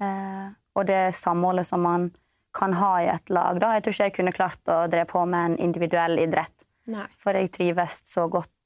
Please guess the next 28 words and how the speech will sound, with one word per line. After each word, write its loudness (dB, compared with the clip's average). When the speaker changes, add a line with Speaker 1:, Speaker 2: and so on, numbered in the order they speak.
Speaker 1:
i -2
et -2
sånt -4
fellesskap -2
og 0
det 2
miljøet 0
som -4
fotballen -2
gir -2
meg, -2
da. -
Speaker 2:
Ja, -4
at -16
man, -4
eh, -2
man 0
har 2
litt 0
hverandre, -4
på -10
en -6
måte, -10
og 2
Speaker 1:
Mm. 0
Speaker 2:
løfter -6
hverandre -4
opp. -8